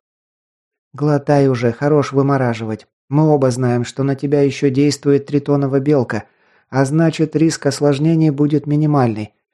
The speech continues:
К тому же ты больше всех приложил руку к тому, чтобы мы не слились тут сегодня бездарно,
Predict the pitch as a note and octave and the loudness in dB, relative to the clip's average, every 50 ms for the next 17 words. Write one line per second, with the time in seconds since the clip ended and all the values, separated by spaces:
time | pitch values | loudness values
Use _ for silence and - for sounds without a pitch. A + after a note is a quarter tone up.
0 | _ _ _ _ - - B2 A#2+ B2+ C3+ B2+ C#3 C3 C3 C#3 C3 B2+ C3+ C3+ B2+ | _ _ _ _ -6 -4 -2 0 0 0 0 0 0 0 0 0 2 2 0 0
1 | - C3+ B2+ B2 - D3+ D3 C3 - C3+ C3+ C3+ C3 C3 C3 C#3 C#3+ C#3 C3+ D3 | 0 -2 -4 -2 0 -2 -2 -2 -2 -2 0 0 2 0 0 2 2 2 2 2
2 | D3 - - C3+ A#2+ - - C3 C3 C#3+ D#3+ D3+ - - - B2 B2 C#3+ C#3+ D3+ | 0 0 -2 -4 -4 -4 -4 -4 -2 -2 -2 -2 -4 -2 -2 0 0 2 2 2
3 | E3+ F3 E3+ E3 D3 - - D#3+ D#3+ E3 E3+ D3 - - - D#3 D3 - - D#3 | 4 4 4 4 2 0 0 0 2 2 2 0 -2 -2 -4 -4 -4 -4 -2 -2
4 | D3+ D3+ D#3 D3+ C#3+ D3 D3 C#3 D#3 C#3+ C#3 C#3+ D3+ B2+ A#2 A#2 G#2+ G2+ F#2+ | 0 0 0 0 0 -2 -4 -2 -2 -2 0 0 2 2 0 0 -2 -6 -8